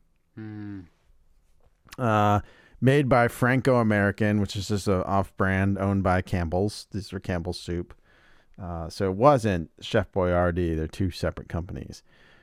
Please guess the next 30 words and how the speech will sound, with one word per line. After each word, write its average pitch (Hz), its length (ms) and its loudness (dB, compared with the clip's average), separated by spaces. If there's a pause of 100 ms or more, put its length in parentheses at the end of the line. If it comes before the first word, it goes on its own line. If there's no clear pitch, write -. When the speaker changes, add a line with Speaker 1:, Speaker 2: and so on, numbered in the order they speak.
Speaker 2:
Chef 170 200 4
Speaker 1:
Mm-hmm. 113 100 0
Speaker 2:
Boyardee, 113 400 6
you 104 60 4
know, 85 180 0
beefaroni 92 640 0
and 87 180 0
all 87 140 0
those 87 240 -2
things 82 240 -4
are 80 80 -6
one 82 220 -4
thing, 80 180 -6
but 78 140 -8
SpaghettiOs 117 640 2
were 95 140 2
always 92 260 0
what 82 260 -2 (540)
we 87 560 -4
had. 76 720 -6
Um, 71 640 -10 (1700)
and 98 100 0
it 101 40 2
was 101 140 0
like 98 120 0
a 98 40 -4
very 117 240 2
sugary 92 580 -6
tomato 82 400 -6
sauce. - 540 -16